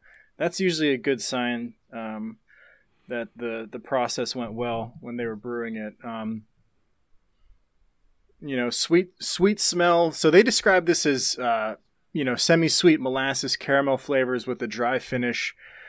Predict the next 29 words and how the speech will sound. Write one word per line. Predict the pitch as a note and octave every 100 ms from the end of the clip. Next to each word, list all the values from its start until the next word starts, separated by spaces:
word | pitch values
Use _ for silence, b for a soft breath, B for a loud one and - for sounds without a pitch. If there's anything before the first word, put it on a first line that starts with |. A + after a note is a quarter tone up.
| B B B -
Um, | A#2+ A#2 A2+ G#2+ G2+ _ _ -
you | B2+
know, | A2
medium | A#2+ D3+ D3+ C#3 B2
bodied | B2+ C3 C3 B2+ B2 A2+ A2 _ _ _
with, | B2+ A#2+ _ _
you | C3+
know, | A2+
light | G#2 A#2+ C#3
carbonation. | - B2+ A2+ A#2 A2+ G#2+ A#2 G#2+ G#2 - _ _
Um, | G#2 G2+ G2 G2 G#2 - -
and | B2
they | B2
also | C#3+ D#3+ D#3+ C3+
said | - C3+ B2+ A#2+ A#2 A2+ _ _ _ _ _ _ _ _ _ -
it's | C#3 - - -
pretty | A3 A#3+
much | G#3+ -
just | D3+ F3+
gonna | D3
be | B2+
heavy | G#2+ C#3 C#3+ C#3+
on | B2+ A#2
the |
malt | G#2+ A2 C#3 G#3 - _ _
and | C#3+ C3+ C3 B2+ B2+ C3+ -
notes | B2 C#3+ D#3 D3
of | A2 A2
dates, | C3 D3 G3+ -